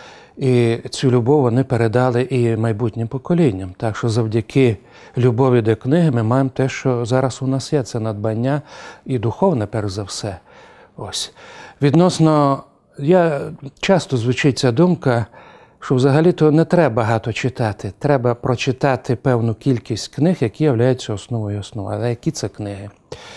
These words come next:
Ну, очевидно, я, очевидно, це книги, які являються коментарями до Святого Письма,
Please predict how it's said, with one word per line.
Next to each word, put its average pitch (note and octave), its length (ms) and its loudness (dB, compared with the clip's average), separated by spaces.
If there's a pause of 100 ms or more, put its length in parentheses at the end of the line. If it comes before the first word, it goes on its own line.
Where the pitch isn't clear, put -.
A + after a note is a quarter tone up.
(260)
Ну, C#3 100 4
очевидно, C3 640 2 (420)
я, A#2 160 0 (240)
очевидно, B2 580 0
це B2 200 0
книги, C#3+ 400 2
які A#2 240 0
являються B2+ 460 2
коментарями A2 680 -4
до G2 120 -6
Святого G2+ 400 -10
Письма, G2+ 380 -10